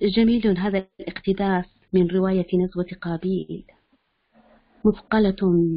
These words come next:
بالحب، مثخنة بالحرب، والحب غلب. لأنه رفيق النقاء، حيث تتضافر أسرار الخلق وعجائب الصنع لخلق أسطورة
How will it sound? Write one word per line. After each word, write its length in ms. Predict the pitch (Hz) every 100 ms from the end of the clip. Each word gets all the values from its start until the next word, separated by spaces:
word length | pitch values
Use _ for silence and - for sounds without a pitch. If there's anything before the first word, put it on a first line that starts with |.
| 160
بالحب، 720 | 185 185 - 190 - 175 170 180 180 180 - _ -
مثخنة 1000 | 208 - - 202 190 185 185 170 170 165
بالحرب، 920 | 180 165 - 190 170 170 175 165 170 _ _ -
والحب 420 | 180 - 175 175
غلب. 380 | 170 185 165 160 _ - _ _ - - -
لأنه 720 | 202 - 226 214 175 190 185 185
رفيق 360 | 180 214 -
النقاء، 580 | 180 170 - 190 180 165 - _ _ _ _ -
حيث 480 | - - - 269
تتضافر 880 | 262 208 196 190 190 202 202 185 -
أسرار 400 | 180 - 190 190
الخلق 840 | 180 - - 220 175 170 165 151 160 - -
وعجائب 680 | 208 190 185 196 196 - 190
الصنع 560 | 196 - 226 226 175 156 143 170 _ _ _ _ 196
لخلق 600 | 180 - 190 180 - 180
أسطورة 460 | 175 - 175 170